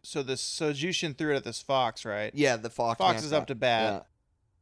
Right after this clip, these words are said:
Speaker 2: Yeah.
Speaker 1: Uh, it kinda clips him in the gut.
Speaker 2: Yeah.
Speaker 1: And then the fox gets peeved, and he goes to attack Jushin, and the other mascot from the other team's like, "No, no, no, no, no, no, don't do that, don't do that."
Speaker 2: <laughs>
Speaker 1: And, uh, they end up having a little spat.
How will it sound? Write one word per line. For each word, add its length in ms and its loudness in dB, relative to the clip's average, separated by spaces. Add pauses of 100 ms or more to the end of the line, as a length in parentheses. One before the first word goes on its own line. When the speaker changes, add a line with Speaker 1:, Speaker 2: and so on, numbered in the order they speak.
(160)
Speaker 2:
Yeah. 120 4
Speaker 1:
Uh, 20 4
it 100 2
kinda 220 0
clips 340 -6
him 140 -6
in 60 -6
the 100 -6
gut. 500 0 (160)
Speaker 2:
Yeah. 220 0
Speaker 1:
And 100 -6
then 380 -4
the 180 -10
fox 380 0
gets 180 -8
peeved, 540 -12 (640)
and 80 -8
he 120 -4
goes 340 2
to 400 -4
attack 420 -2
Jushin, 400 -6
and 100 -6
the 120 -6
other 220 2
mascot 480 -2
from 100 -10
the 60 -6
other 120 -6
team's 200 -8
like, 100 -10
"No, 120 -6
no, 80 -4
no, 100 -4
no, 120 -4
no, 220 -4
no, 60 -4
don't 200 -6
do 100 -6
that, 180 0
don't 120 -6
do 120 -4
that." 260 -2
Speaker 2:
<laughs> 60 -20 (480)
Speaker 1:
And, 340 0
uh, 380 4
they 100 2
end 100 2
up 60 0
having 160 -2
a 20 -4
little 140 -4
spat. 460 0